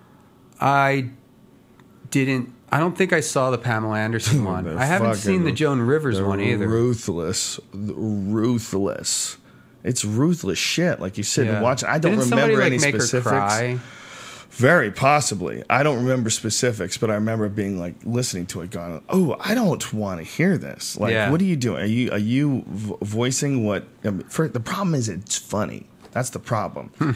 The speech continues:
Speaker 2: The problem is it's good stuff.
Speaker 1: Yeah.
Speaker 2: You know, I mean, you're insulting the fuck out of someone, hurting their feelings for no reason. But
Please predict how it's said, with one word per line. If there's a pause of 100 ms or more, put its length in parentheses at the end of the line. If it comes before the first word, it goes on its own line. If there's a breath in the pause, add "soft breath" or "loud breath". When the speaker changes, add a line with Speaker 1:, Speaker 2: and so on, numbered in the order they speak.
Speaker 2:
The
problem
is
it's
good
stuff. (120)
Speaker 1:
Yeah.
Speaker 2:
You
know,
I
mean,
you're
insulting
the
fuck
out
of
someone,
hurting
their
feelings
for
no
reason.
But